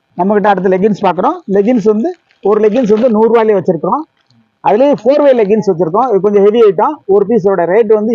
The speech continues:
இருநூறு ரூபா, மூணு எடுத்தா ஐநூறு ரூபாய்க்கு தான் கொடுக்குறோம். அது ஒரு ஆஃபர் உங்களுக்கு. பட்டியாலா வந்து வச்சிருக்கிறோம். பட்டியாலோட ரேட் வந்து நூத்தி ஐம்பது ரூபா, மூணு எடுத்தா நானூத்தம்பது, ஐம்பது ரூபா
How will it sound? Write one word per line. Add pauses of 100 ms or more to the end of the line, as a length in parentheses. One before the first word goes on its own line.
இருநூறு
ரூபா, (420)
மூணு
எடுத்தா
ஐநூறு
ரூபாய்க்கு
தான்
கொடுக்குறோம். (460)
அது
ஒரு
ஆஃபர்
உங்களுக்கு. (600)
பட்டியாலா
வந்து
வச்சிருக்கிறோம். (160)
பட்டியாலோட
ரேட்
வந்து (140)
நூத்தி
ஐம்பது
ரூபா, (400)
மூணு
எடுத்தா
நானூத்தம்பது, (160)
ஐம்பது
ரூபா